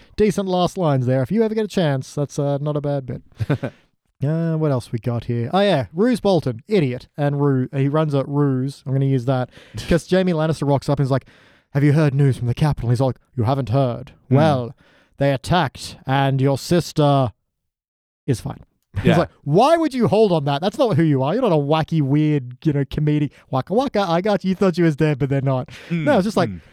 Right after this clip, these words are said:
Speaker 1: why is he holding on this? This is so weird. Maybe Roose Bolton is not terribly well established yet, but it was an odd moment of, like,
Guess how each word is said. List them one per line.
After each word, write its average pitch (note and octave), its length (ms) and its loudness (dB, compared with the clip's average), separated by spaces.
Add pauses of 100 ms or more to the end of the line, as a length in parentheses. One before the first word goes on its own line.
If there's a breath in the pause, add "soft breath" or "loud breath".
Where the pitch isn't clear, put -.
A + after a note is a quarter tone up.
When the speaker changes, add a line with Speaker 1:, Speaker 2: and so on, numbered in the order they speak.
(140 soft breath)
Speaker 1:
why A#3 240 2
is C#4 140 0
he A3+ 120 0
holding D#3 380 0
on B2+ 140 -2
this? B2 180 -2
This E3+ 140 -2
is E3+ 100 0
so E3+ 240 0
weird. D3+ 240 0
Maybe F3+ 460 0
Roose D3 360 2
Bolton D3 340 -2
is C3 100 0
not C#3+ 180 0
terribly C#3 280 0
well C3+ 140 0
established C3 640 -2
yet, F#3+ 220 -2
but D3 100 0
it D3 60 -2
was C#3 160 0
an C3 220 -2
odd F3 260 2
moment B2+ 540 -2
of, B2 120 -4
like, B2+ 320 -4